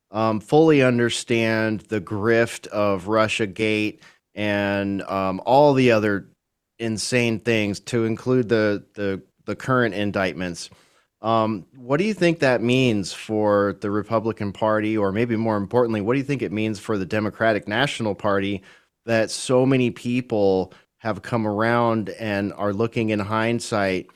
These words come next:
and saying, "Wait a minute, that w-, that election was not above board"?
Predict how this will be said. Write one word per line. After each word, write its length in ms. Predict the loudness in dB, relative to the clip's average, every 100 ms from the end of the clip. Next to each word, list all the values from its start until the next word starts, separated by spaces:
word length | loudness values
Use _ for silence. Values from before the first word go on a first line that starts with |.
| _ _ _ _
and 160 | -8 -4
saying, 360 | -2 0 0
"Wait 180 | 0 2
a 20 |
minute, 300 | 2 2 0
that 200 | 0 0
w-, 220 | 0 -4 -2
that 180 | 0 0
election 560 | 2 0 0 -2 0
was 180 | 0 0
not 280 | 0 2 0
above 440 | 0 0 0 -4
board"? 560 | -6 0 2 2 0